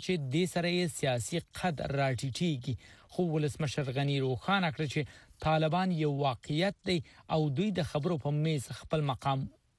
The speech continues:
اوچتولی شي. هغه وویل که طالبان اوربند وکړي، نو په دې سره به دوی کمزوري نشي، بلکې د دوی قوت به ورسره ښکاره شي او اوربند د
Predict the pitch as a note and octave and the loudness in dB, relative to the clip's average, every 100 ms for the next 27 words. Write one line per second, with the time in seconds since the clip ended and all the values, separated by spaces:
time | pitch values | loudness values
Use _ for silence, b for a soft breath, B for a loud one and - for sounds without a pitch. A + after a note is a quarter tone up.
0 | - B3+ D#3+ D#3 D3 C#3 B2+ A#2 D3+ C3 | -10 -4 -2 0 2 2 0 0 -2 -4
1 | - _ _ _ F#3 F3+ A#3 A#3 G#3 G#3 | -12 _ _ _ 0 4 2 2 2 0
2 | G3 G3 E3 D3+ F3 F#3+ - D#3 D3 D#3 | -2 0 2 4 2 0 0 0 2 0
3 | D#3 G3 G3 F#3+ E3+ C3+ C#3+ F3 - E3 | 0 0 0 0 0 0 0 0 0 0
4 | E3 E3 C3 D3 F3+ - C#3 C3+ C3 F#3 | 0 0 0 0 -2 -2 -2 0 0 0
5 | E3+ D3 D#3+ G#3+ - C#3 C3+ G3+ G3 D3 | 2 0 2 0 0 -2 0 0 0 0
6 | C#3 B2+ G3 - - C#3 C3+ G3+ F3 D3+ | 0 0 -2 -4 -6 -2 2 2 0 0
7 | C3+ C3+ A#2+ C3 A2 C3 B2+ B2+ - B2+ | 0 0 -2 -2 -2 -2 0 -2 -2 -4
8 | - C3+ D#3 C#3+ C#3 C3+ G3 F#3 B B | -2 -4 0 0 0 2 2 0 B B
9 | B - | B -2